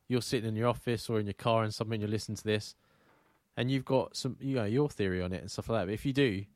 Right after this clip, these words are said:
email in at, uh, two men no hope at gmail dot com. We always like to hear your opinions on things that we do. Um,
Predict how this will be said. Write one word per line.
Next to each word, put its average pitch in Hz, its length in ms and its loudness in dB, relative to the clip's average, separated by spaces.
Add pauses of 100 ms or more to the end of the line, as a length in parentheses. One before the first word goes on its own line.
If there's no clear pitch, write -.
(640)
email 117 400 2
in 113 320 0
at, 101 260 -8
uh, 98 320 -2
two 135 200 -2
men 117 260 2
no 107 160 2
hope 117 300 0
at - 80 -8
gmail 107 320 0
dot 98 160 -4
com. 117 340 0 (380)
We 113 80 -4
always 110 220 -2
like 110 140 -2
to 110 140 -4
hear 113 200 0
your 107 140 0
opinions 113 520 -2
on 104 100 -2
things 107 300 -4
that 98 180 -4
we 98 100 -2
do. 123 280 0 (1120)
Um, 110 500 0